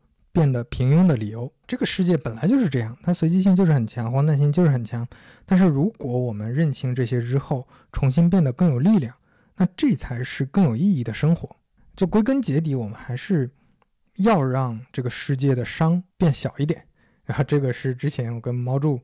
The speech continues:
聊到，他提到的一句话，我觉得也，也挺有感触。虽然这个说得非常大，因为这个宇宙是在一个熵增的过程当中，所有人，你，你如果躺平，你如果完全满足你的生理诉求，你就吃好的喝好的，什么都不想，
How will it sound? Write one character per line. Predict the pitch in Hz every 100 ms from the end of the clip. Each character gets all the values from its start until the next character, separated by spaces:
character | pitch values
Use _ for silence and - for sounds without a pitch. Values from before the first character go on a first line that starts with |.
| _ -
聊 | 120 107
到， | 117 113
他 | -
提 | 127 -
到 | 117 117
的 | 110 107 110 _
一 | 113
句 | 107
话， | 117 117
我 |
觉 | 107 131
得 | 123 120
也， | 110 117 _ _ _ _
也 | 123
挺 | -
有 | 131
感 | 127
触。 | 110 123
虽 | - 139
然 | 143
这 |
个 | 160
说 | - 151
得 | 135
非 | - 185
常 | 147
大， | 123 113 113
因 | 131
为 | 135 -
这 | 156
个 | 139
宇 | 123
宙 | 120 160 131 -
是 | _ - 135
在 | 131 123
一 |
个 | 120 120
熵 | - 147
增 | 147 160
的 | 131
过 | 117
程 | - 110
当 | 104 107
中， | 107 104
所 | - 139
有 | 135
人， | 107 113 127
你， | 131
你 | 135
如 | 131
果 | 151
躺 | - 143 120
平， | 123 135 160 - - _
你 | -
如 | 120 123 143
果 | 135 117 110 _ _ -
完 | 127 147
全 | 139 123
满 | 131 107
足 | 117 127
你 | 117
的 | 113
生 | 113 143 156
理 | 127
诉 | - 123
求， | 110 110
你 | 110
就 | 113
吃 | - 131
好 | 120 110
的 | 113
喝 | 131
好 | - 104
的， | 107
什 | - 113
么 |
都 | 143
不 | 151
想， | 165 117